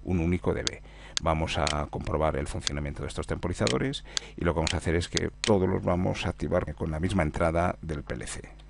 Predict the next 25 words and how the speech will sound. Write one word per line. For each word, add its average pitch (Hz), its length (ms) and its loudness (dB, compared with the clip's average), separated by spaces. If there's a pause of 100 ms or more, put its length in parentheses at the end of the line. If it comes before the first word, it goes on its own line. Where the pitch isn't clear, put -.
(160)
con - 120 -10
la - 60 -8
entrada 65 300 -6
I - 60 -10
cero - 220 -8
cero. - 260 -10 (3250)
Copio 80 300 -2
el 69 60 -4
contacto, - 720 -2 (560)
pego, 92 440 -2 (1500)
pego 82 480 2 (920)
y 80 100 2
pego. - 240 -2 (720)
Vale, - 280 -2 (120)
pues 95 120 4
lo 85 80 4
que 82 60 0
vamos 90 220 4
a - 20 4
hacer 98 220 4
es 107 100 2
poner, 90 400 2 (320)
eh, 78 760 -2 (960)
cuatro - 320 2
salidas 113 640 0